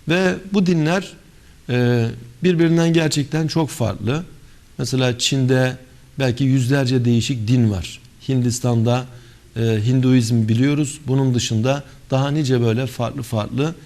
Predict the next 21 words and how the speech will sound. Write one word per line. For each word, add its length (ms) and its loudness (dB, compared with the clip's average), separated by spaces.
dinler 340 2
var. 320 -4
Ve 280 0
insan 480 0
tabii 200 0
özellikle 580 0
bunların 380 0
bir 60 2
kısmını 320 -4
anlamakta 680 0
hayli 340 0
zorlanıyor. 840 2
Yani 200 -2
diyelim 300 2
ki 160 -2
Hindular, 500 0
e, 120 -2
ineği 380 2
kutsal 420 -2
kabul 280 -2
ediyorlar 560 -2